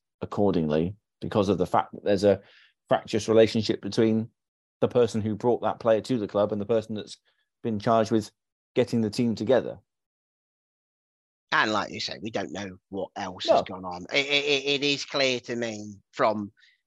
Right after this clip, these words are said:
Speaker 2: that body language of some of the other players that some of the other players were not, that, that, that they're not on great terms with Messi, Sazaiba and, uh, uh, and, um, Griffiths either. And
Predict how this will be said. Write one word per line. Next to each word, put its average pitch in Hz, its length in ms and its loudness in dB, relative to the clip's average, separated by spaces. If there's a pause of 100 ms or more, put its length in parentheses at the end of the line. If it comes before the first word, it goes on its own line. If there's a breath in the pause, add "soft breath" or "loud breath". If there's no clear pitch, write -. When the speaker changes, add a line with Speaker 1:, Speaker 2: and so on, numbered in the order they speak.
Speaker 2:
that 143 220 2
body 120 260 0
language 110 500 -4
of 107 100 -8
some 120 240 -2
of 113 80 -4
the 120 140 0
other 110 160 -4
players 95 420 -6
that - 120 -14
some 123 220 -2
of 110 60 -6
the 113 100 -4
other 110 140 -8
players 101 540 -6
were 104 140 -4 (500)
not, 127 200 -6 (920)
that, 139 120 0 (100)
that, 127 180 -4
that 113 200 -6
they're 135 180 -6
not 147 300 -2
on 110 200 -2 (200 soft breath)
great 175 440 0
terms 101 600 -2
with 104 160 -8
Messi, 107 260 -8
Sazaiba 107 720 -4
and, 107 420 -6
uh, 107 220 -4 (760)
uh, 120 340 -2
and, 113 260 -10 (200)
um, 110 460 -4 (640)
Griffiths 101 500 -12
either. 95 320 -14 (460)
And 131 260 -2